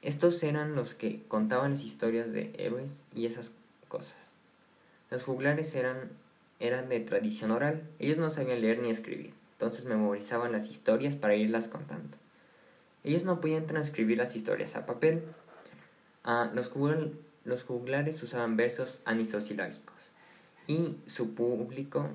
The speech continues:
que era el pueblo, era casi analfabeta. Ahora el mester de clerecía. Eran bastante parecidos a los juglares.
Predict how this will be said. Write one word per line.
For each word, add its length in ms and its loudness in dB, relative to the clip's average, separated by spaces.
que 100 0
era 100 8
el 100 2
pueblo, 380 2
era 240 0
casi 240 0
analfabeta. 540 -4
Ahora 260 2
el 160 -4
mester 340 2
de 140 4
clerecía. 520 -2
Eran 240 4
bastante 380 2
parecidos 420 2
a 60 -2
los 100 -4
juglares. 600 -8